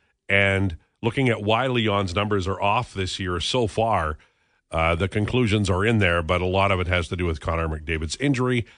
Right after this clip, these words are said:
and really big factor is the Oilers just haven't had enough wingers, good wingers,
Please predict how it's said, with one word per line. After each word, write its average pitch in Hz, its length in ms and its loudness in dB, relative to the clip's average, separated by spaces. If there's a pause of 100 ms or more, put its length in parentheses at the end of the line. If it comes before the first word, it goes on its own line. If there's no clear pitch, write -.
(140)
and 101 400 2
really 120 640 2
big 87 180 -2
factor 82 460 -2
is 78 140 -4
the 90 100 0
Oilers 90 240 0
just - 200 -4
haven't 95 260 -2
had 90 120 0
enough 82 240 -2
wingers, 87 440 0 (200)
good 160 120 0
wingers, 73 380 -6